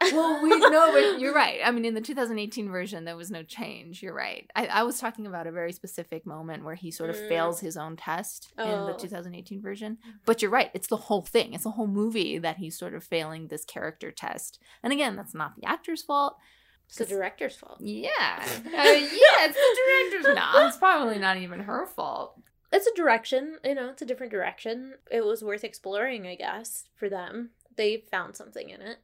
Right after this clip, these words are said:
Speaker 2: Like, I get why they picked him because he's very precocious
Speaker 1: Mm.
Speaker 2: for his age, but I still felt like he was too old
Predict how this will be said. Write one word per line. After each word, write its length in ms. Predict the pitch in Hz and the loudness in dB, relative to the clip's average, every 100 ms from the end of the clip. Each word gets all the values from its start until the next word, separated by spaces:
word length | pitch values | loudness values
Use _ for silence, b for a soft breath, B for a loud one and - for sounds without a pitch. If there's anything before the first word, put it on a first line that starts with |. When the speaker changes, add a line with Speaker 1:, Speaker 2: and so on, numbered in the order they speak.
| - | 0
Speaker 2:
Like, 140 | 240 | 4
I 60 | 226 | 6
get 220 | 254 233 | 4 4
why 120 | 233 | 2
they 120 | 214 214 | 0 -2
picked 260 | 247 - | -6 -6
him 180 | 208 185 | -8 -6
because 260 | 180 202 185 | -10 -10 -14
he's 180 | 190 | -10
very 540 | 196 196 190 190 190 - - | -4 -2 -2 -4 -6 -10 -8
precocious 800 | 247 240 226 226 392 466 - - _ - | -6 -4 -6 -4 -6 -6 -8 -14 _ -12
Speaker 1:
Mm. 320 | 202 185 180 | -8 -6 -4
Speaker 2:
for 100 | 320 | -2
his 160 | 359 370 | -2 -4
age, 400 | 381 415 415 - _ - | -4 -4 -6 -10 _ 2
but 160 | 240 | 4
I 80 | 226 | 4
still 260 | 233 277 277 | 0 2 4
felt 200 | 254 214 | 2 -2
like 100 | 220 | -4
he 100 | 226 | -8
was 120 | 202 | -8
too 200 | - 277 | -8 -6
old 400 | 196 190 190 - | -4 -2 -6 -10